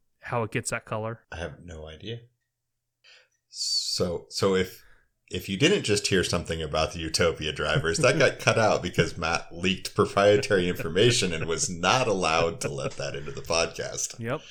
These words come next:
Speaker 1: and that's why we edit the podcast, ladies and gentlemen.
Speaker 2: <laughs>
Speaker 1: Um, but it was really cool because it's truly a show car, and he's done a lot of work to it, to where it is, it's really only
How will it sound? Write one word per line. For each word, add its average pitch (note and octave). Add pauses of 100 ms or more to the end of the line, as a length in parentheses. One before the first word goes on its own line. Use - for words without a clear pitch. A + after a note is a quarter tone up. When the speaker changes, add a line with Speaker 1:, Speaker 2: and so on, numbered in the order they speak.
(140)
Speaker 1:
and A#2
that's G#2+
why G#2+
we G#2+
edit F#2+
the F#2
podcast, F2 (160)
ladies F#2+
and -
gentlemen. F2
Speaker 2:
<laughs> - (400)
Speaker 1:
Um, G2 (600)
but C3+ (240)
it E3+
was D3+
really D3+
cool A#2
because G#2 (840)
it's C#3
truly E3
a G#2+
show G#2+
car, A2
and G#2+
he's G#2
done A2
a G2+
lot G2+
of F#2
work G2
to B2
it, C3+ (760)
to B2
where G#2
it G#2+
is, - (180)
it's -
really B2
only G#2+